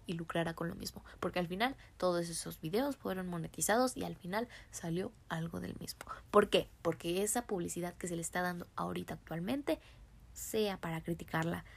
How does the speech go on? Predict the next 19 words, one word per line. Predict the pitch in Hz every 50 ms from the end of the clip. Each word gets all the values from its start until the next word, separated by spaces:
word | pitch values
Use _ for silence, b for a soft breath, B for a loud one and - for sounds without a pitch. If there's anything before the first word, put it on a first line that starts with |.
| B
sea | B - - - 202 185 175 175 170 -
por | - 175 170 175
verla | 180 175 170 175 170
por | 165 - 175 170 170
morbo, | 170 170 170 170 170 165 175 175 175 B B B B B
ir | - 214 226 220
a | 208 196
su | - - 185 165 - - - - - - - -
página | 175 165 160 - 180 175 175 170
de | 165 170
YouTube, | 160 170 165 165 - 170 170 165 170
ir | 175 180 175
a | 175 170
su | 170 - - 170
Instagram, | 165 165 165 165 - - - 165 170 180
Twitter, | - - - - - -
a | -
donde | 170 175 175 170 170
sea, | - - 233 240 233